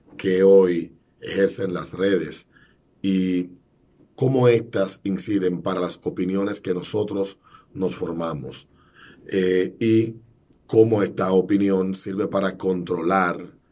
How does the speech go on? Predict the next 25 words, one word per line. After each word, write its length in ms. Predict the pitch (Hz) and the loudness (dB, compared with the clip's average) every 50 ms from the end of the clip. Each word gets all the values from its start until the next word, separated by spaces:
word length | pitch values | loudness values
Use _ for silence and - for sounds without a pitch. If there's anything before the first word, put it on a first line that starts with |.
| _ _ _ _ _ _ _ _ _ _ | _ _ _ _ _ _ _ _ _ _
nuestro 380 | - 92 98 95 95 - 98 90 | -4 -2 -2 -2 -2 -2 -4 -2
comportamiento 1040 | 92 90 87 82 92 92 87 - 85 92 98 92 90 87 87 85 - 110 110 - _ _ _ - | -2 -4 -2 -4 -6 -8 -8 -6 -4 -2 0 0 0 -2 -4 -4 -6 -6 -6 -8 _ _ _ -14
en 160 | - 90 90 | -10 -6 -4
una 160 | 95 95 92 | -4 -2 -2
dirección 680 | 87 85 85 80 82 - - 104 95 92 92 110 110 - _ _ _ _ _ _ _ | -2 -2 -4 -4 -6 -6 -2 0 0 0 0 -2 -8 -16 _ _ _ _ _ _ _
o 160 | - 95 95 92 | -4 -2 0 0
en 80 | 95 | 0
otra. 400 | 101 101 98 98 80 73 - - _ _ _ _ _ _ _ _ _ _ _ _ - - _ | 0 -2 -2 -4 -8 -12 -14 -18 _ _ _ _ _ _ _ _ _ _ _ _ -20 -20 _
Ciertamente 840 | - - - - 170 170 165 202 175 - 120 117 113 107 - 113 110 | -16 -4 0 2 2 4 4 4 4 4 4 2 2 0 0 0 0
yo 140 | 101 107 104 | 0 0 -2
creo 360 | - 117 113 113 113 113 113 | 2 4 4 4 4 2 0
que 460 | - 117 107 98 95 95 90 90 - - _ _ _ _ _ | 0 0 2 2 2 2 0 -2 -6 -12 _ _ _ _ _
viendo 480 | - 98 104 113 123 117 113 104 95 - - | -2 0 0 0 2 2 2 2 2 -2 -8
los 240 | 110 95 92 - - | -8 -6 -6 -8 -10
discursos 720 | - - - - 104 98 98 95 - - 101 90 - - | -12 -12 -4 -2 0 0 0 0 -2 -4 -4 -4 -4 -4
del 400 | 87 80 80 80 76 69 - - - - - - - _ | -6 -6 -6 -8 -10 -10 -12 -16 -20 -20 -20 -20 -20 _
secretario 500 | - - 95 92 87 92 95 98 95 92 | -10 -8 -6 -6 -4 -2 0 0 2 2
general 320 | 90 90 87 90 90 90 | 2 0 0 0 0 0
de 80 | 90 87 | 0 -2
la 160 | 82 82 82 | -2 0 2
onu, 460 | 87 90 90 90 90 90 82 - - - - - _ _ _ | 4 4 4 4 2 -2 -4 -6 -8 -16 -20 -20 _ _ _
de 600 | - 90 80 87 90 90 90 87 87 87 85 85 85 | -16 -8 -2 0 2 4 4 4 2 0 -2 -4 -4
una 220 | 95 95 98 98 95 | -4 -4 -2 -2 -4
serie 420 | - - 98 95 92 95 92 92 | -4 -4 -2 -2 0 0 0 0
de 500 | 87 90 87 87 82 78 73 65 55 | 2 2 0 0 -2 -4 -8 -10 -14